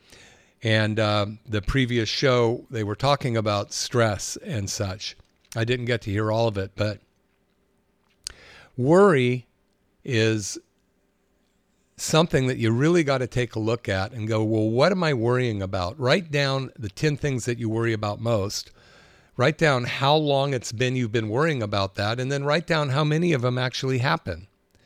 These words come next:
So if you do this exercise or some rendition thereof, I'm sure there's a lot better ways to do it than that, and you see the result is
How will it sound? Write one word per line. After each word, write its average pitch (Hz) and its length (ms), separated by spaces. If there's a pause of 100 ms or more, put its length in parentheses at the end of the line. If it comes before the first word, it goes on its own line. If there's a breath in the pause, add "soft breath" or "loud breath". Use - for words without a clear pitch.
(360 loud breath)
So 131 220
if 117 140
you 208 160 (180)
do 185 300
this 175 260
exercise 110 800
or 117 100
some 131 320
rendition 120 560
thereof, 110 360
I'm 104 140
sure 117 220
there's 104 200
a 101 60
lot 113 280
better 110 200
ways 107 260
to 107 80
do 110 160
it 110 80
than 104 180
that, 113 340 (440 loud breath)
and 117 160
you 160 360 (180)
see 196 420
the 160 140
result 147 600
is 113 440